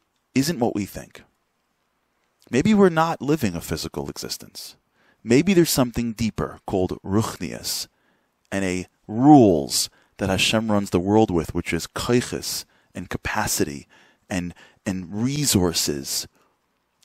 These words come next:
are allocated to those that take achrayus. Maybe the people that have accomplished such great things took responsibility before they were even able to do so. And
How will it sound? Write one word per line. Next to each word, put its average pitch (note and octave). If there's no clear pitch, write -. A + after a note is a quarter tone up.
are F#2+
allocated A2
to F#2+
those F#2+
that E2+
take -
achrayus. -
Maybe C3
the B2+
people G2+
that F2
have E2+
accomplished -
such -
great E2
things G#2+
took -
responsibility F2+
before G2
they F#2+
were E2+
even F2
able F2
to -
do C#2+
so. -
And F#2+